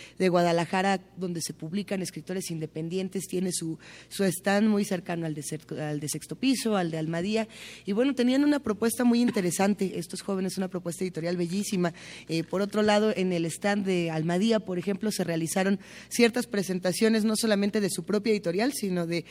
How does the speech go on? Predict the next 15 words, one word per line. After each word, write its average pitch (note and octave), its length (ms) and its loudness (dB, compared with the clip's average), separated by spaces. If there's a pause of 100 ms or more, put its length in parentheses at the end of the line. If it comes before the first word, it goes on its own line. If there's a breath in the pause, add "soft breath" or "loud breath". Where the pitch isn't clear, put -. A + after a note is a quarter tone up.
(220 loud breath)
otras G#3+ 340 0
editoriales F#3+ 600 0
independientes F3 580 -2
más F#3+ 200 0
pequeñas F#3 440 -2
que E3+ 120 -6
fueron F#3 300 0 (280 loud breath)
acogidas F3+ 720 -2
en E3+ 140 -10
cierta F3+ 320 -4
medida, F3 300 -2
y F#3 40 0
bueno, F3+ 220 0
también F3 380 0
fue F#3+ 240 -4